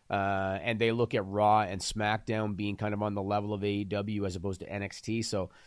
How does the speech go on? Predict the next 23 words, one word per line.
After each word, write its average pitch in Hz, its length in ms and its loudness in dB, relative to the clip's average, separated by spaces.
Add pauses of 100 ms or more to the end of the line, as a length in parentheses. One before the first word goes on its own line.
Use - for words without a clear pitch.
(240)
they're 117 100 2
kind 147 160 6
of 139 100 4
already 120 320 4
backed 95 300 0
into 110 140 -2
a 101 40 0
corner 107 320 -2
with 113 160 -4
that. 123 300 -2 (400)
But 120 180 4
you 123 180 2
can't, 139 460 2 (160)
you 127 140 4
know, 104 120 2
advertise 113 480 4
a 107 60 0
lineup 101 420 0
like 95 260 -4
that 95 280 2
and 95 140 -2
expect - 760 -2 (300)
that 98 340 4